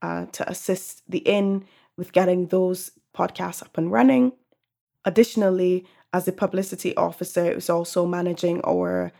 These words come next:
social media presence, which does take a couple hours at least in the weekend if I'm planning for tweets and other posts.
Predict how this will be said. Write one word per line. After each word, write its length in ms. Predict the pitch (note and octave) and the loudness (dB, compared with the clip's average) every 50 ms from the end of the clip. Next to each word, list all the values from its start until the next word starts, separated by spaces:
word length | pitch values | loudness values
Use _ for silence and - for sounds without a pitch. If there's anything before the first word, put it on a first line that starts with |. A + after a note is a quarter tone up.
| _ - | _ -8
social 420 | - - G#3 G3+ G3 - G#3+ G3 | -4 -2 -2 0 0 0 0 0
media 340 | G3+ G3+ G#3 G3+ G3+ G3 G3 | 0 0 0 0 0 0 0
presence, 720 | G3 - G3 F#3+ F#3+ F#3+ E3+ E3 F3+ - - - - - - - - - - - _ - | 0 0 -2 0 0 0 0 -2 -2 -4 -8 -12 -16 -16 -16 -20 -20 -20 -20 -18 _ -4
which 540 | F#3+ G3 A3 A#3 - - - - - - _ - - - _ _ _ _ _ - D#3+ - | 0 2 2 2 0 -6 -14 -14 -14 -16 _ -20 -20 -20 _ _ _ _ _ -8 2 6
does 280 | G#3+ G#3 G#3+ - - | 6 6 6 4 -4
take 400 | - - - G#3 F#3 F3 - - - | -6 0 2 2 2 2 0 -4 -14
a 60 | - | -14
couple 420 | - - - - G3+ - - - - | -12 -8 -4 -4 -2 0 2 2 4
hours 340 | - F3+ F3 F3 F3 E3 - | 4 4 4 2 0 -2 -2
at 180 | F3+ - - - | -4 -4 -2 -2
least 460 | E3+ E3+ E3+ F3+ - - - - - | 0 0 0 -2 -4 -8 -14 -8 -4
in 160 | - F3 F3 | -2 -2 -2
the 80 | E3 D#3 | -2 -2
weekend 420 | E3 E3 E3 - - F3+ E3+ E3 | -2 -2 -4 -2 -2 -2 0 0
if 180 | E3 E3 - E3+ | -2 -2 -4 -4
I'm 120 | E3 E3+ | -4 -4
planning 380 | - - E3+ D#3+ D#3+ D#3+ E3 E3 | -4 -2 -2 0 0 -2 -4 -6
for 140 | - F3 | -8 -12
tweets 480 | - - - C#4+ C4+ C4+ - - - - | -8 -4 -2 0 0 -2 -4 -6 -2 -2
and 140 | F#3 F3 - | 0 0 0
other 200 | - - - F#3 | -2 -2 -2 -4
posts. 580 | F#3 - - B3 A#3+ B3+ C4+ - - - - | -2 2 4 6 6 6 4 0 -4 -14 -16